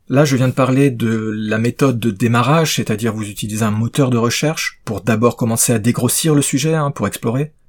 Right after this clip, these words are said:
Et une fois que vous avez un peu exploré, vous vous apercevrez vite qu'il y a un certain nombre de sites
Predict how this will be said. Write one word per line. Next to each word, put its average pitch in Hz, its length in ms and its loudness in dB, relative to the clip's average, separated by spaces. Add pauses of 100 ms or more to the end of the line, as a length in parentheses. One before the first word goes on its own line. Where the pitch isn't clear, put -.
(160)
Et 117 140 0
une 139 80 2
fois - 180 4
que 170 120 0
vous 127 220 0
avez 123 140 2
un 127 100 4
peu 131 120 0
exploré, 127 400 0
vous 123 140 0
vous 120 120 0
apercevrez 123 480 -2
vite 151 200 -2
qu'il 120 100 -2
y 110 60 0
a - 20 0
un 113 40 -2
certain 143 280 0
nombre 131 140 0
de 117 80 0
sites 156 400 -2